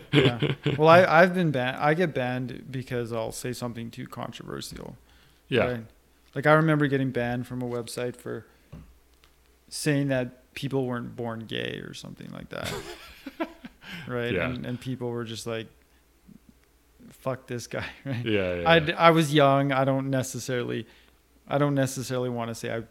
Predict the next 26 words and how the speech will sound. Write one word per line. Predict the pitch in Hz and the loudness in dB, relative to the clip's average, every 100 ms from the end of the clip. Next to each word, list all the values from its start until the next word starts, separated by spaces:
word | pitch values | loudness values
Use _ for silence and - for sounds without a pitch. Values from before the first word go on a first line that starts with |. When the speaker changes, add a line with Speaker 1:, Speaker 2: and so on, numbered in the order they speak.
| - - | -16 -8
Speaker 2:
currently | 156 165 123 113 | -4 -4 -4 -8
believe | 107 120 - 113 | -8 -8 -8 -6
that | - - - | -6 -8 -12
statement. | - 123 117 120 123 113 | -14 -10 -10 -8 -10 -8
But | - | -4
Speaker 1:
Yeah. | 104 90 - - _ _ _ _ _ - | -2 -4 -10 -20 _ _ _ _ _ 0
Speaker 2:
and | 170 | 4
I | 165 | 6
don't | 165 156 | 4 2
think | 156 | 4
I | 147 | 4
did | 139 135 | 4 2
at | 127 | 0
the | 123 | -4
time. | - 117 120 135 | -6 -4 -2 -2
I | 123 | -2
just | 120 104 | -2 -2
Speaker 1:
Yeah. | 90 | -2
Speaker 2:
wanted | 117 117 113 | -4 -6 -10
to, | - 50 - - - - _ _ _ - | -12 -12 -14 -20 -20 -20 _ _ _ -18
to | - 123 - _ _ | -14 -14 -16 _ _
start | - - 123 113 117 | -14 -8 -4 -4 -4
a | |
Speaker 1:
Yeah. | - - - | -8 -10 -14
Speaker 2:
conversation, | - 95 87 - - - - - - | -6 -4 -2 -4 -8 -10 -12 -14 -12
right? | 50 | -12